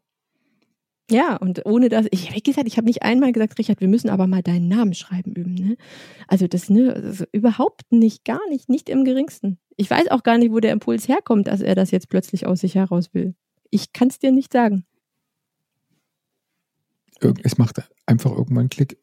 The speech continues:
Speaker 2: Ein
Speaker 1: Ja.
Speaker 2: Atom stößt gegen ein anderes,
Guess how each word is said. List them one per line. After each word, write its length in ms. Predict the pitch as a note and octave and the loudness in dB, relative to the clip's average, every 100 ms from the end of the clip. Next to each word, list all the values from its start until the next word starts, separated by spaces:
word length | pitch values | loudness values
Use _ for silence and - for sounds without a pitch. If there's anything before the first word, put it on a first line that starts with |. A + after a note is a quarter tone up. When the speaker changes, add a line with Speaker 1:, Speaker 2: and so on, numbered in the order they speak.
| - | -4
Speaker 2:
Ein 160 | A#2 B2+ | 2 4
Speaker 1:
Ja. 160 | D#3 - _ _ _ _ _ _ | 4 -2 _ _ _ _ _ _
Speaker 2:
Atom 340 | - - B2+ B2 | -4 0 0 0
stößt 320 | - B2+ B2 | 0 0 0
gegen 260 | - A#2 A#2 | -2 0 2
ein 140 | A#2 | 0
anderes, 500 | - C3 C#3+ D3+ C#3 | 0 0 2 2 0